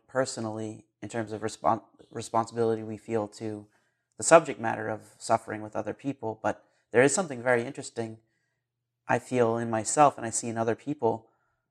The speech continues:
The mirror that Donald Trump is, for example, Donald Trump probably opened up individual experiences in people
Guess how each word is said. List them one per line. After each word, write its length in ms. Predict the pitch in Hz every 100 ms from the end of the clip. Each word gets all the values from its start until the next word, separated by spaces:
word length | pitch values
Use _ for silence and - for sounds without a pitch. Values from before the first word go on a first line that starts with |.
| _ _ -
The 120 | 123
mirror 460 | 123 139 151 120 117
that 160 | 117
Donald 320 | 117 120 117
Trump 280 | - 120 110
is, 380 | 113 110 110 -
for 120 | - 117
example, 580 | 107 110 101 107 104 _ _ _ _ _ _ _ _ _ _ _ _ _ _ _ _ _ - _ _
Donald 280 | - 139 139
Trump 240 | - 131
probably 340 | - 123 123 117
opened 340 | 120 - 123
up 280 | 120 120 - _ _ -
individual 540 | 127 120 123 127 120
experiences 880 | 117 - - 120 123 113 113 110 -
in 120 | 110
people 400 | 110 127 120 113